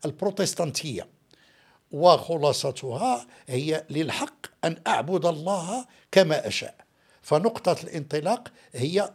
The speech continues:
حرية العبادة، هذا المطلب ال-، ال-،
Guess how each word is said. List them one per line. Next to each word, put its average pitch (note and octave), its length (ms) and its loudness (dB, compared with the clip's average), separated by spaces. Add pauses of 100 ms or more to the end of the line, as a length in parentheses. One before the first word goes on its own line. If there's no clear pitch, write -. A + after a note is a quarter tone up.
(120)
حرية E3 720 0
العبادة، A2+ 720 0 (500)
هذا C3 240 -2
المطلب E3 400 -6
ال-، C#3 140 -8
ال-، B2+ 680 -10